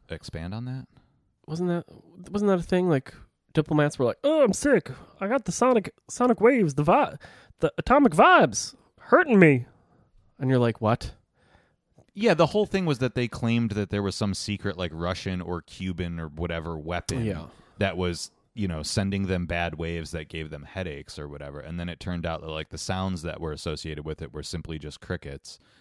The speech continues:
Speaker 1: and that there was no evidence at the end of the day that such a weapon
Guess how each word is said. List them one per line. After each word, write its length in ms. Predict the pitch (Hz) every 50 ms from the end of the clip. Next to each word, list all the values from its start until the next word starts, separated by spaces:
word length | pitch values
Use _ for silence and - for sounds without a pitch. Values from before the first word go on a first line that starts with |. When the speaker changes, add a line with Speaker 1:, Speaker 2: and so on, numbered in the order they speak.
| _ -
Speaker 1:
and 140 | - 95 92
that 100 | 87 82
there 140 | - 92 82
was 180 | 85 82 71 80
no 280 | 92 87 85 85 82
evidence 460 | 80 85 82 78 80 78 76 78 -
at 100 | 82 76
the 120 | - 80 76
end 140 | 76 76 76
of 80 | 71
the 80 | 76 73
day 180 | 76 78 76
that 120 | 76 73 -
such 180 | - 80 76 -
a 60 | 73
weapon 480 | 73 76 73 - 76 73 73 71 69